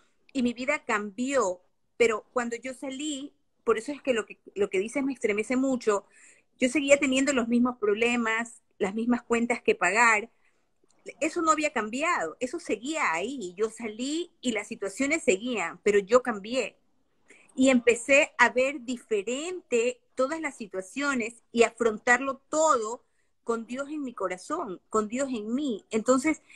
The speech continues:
cosas tan sencillas como actuar ante Dios siempre, cosas tan sencillas como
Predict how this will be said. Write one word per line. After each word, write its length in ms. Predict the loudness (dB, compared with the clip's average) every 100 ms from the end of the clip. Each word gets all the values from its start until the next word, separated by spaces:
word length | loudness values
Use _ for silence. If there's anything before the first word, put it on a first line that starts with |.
| -20 _
cosas 360 | 0 4 2 2
tan 200 | 2 4
sencillas 840 | 2 2 0 0 2 2 0 0 -2
como 400 | 0 2 0 0
actuar 360 | -4 -2 4 6
ante 300 | 6 6 4
Dios 360 | 6 6 4 -2
siempre, 840 | -18 -8 -4 -4 -4 -8 -12 -12 _ _ -20 _ 0
cosas 380 | 2 2 -2
tan 200 | 0 2
sencillas 880 | 2 -2 -4 0 0 0 0 -2 -4 _ _ _ _ _ 4
como 540 | 4 4 0 -4